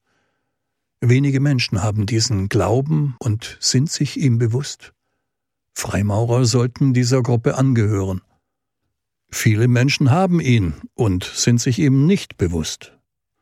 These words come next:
Und wenige Menschen haben ihn nicht.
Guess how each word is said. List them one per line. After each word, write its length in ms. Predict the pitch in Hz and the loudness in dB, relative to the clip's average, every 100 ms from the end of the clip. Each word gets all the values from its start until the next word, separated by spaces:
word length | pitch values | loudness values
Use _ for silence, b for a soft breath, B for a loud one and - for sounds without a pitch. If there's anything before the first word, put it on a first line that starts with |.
| _ _ _ _ - | _ _ _ _ -4
Und 360 | 113 92 - - | -2 -2 -6 -2
wenige 480 | 104 120 139 147 135 | 2 4 4 4 2
Menschen 560 | 123 120 127 - 117 | 2 2 0 2 2
haben 320 | 104 98 117 110 | 2 2 0 2
ihn 300 | 127 147 139 | 2 2 0
nicht. 520 | 117 - - - - | -2 -2 -6 -14 -18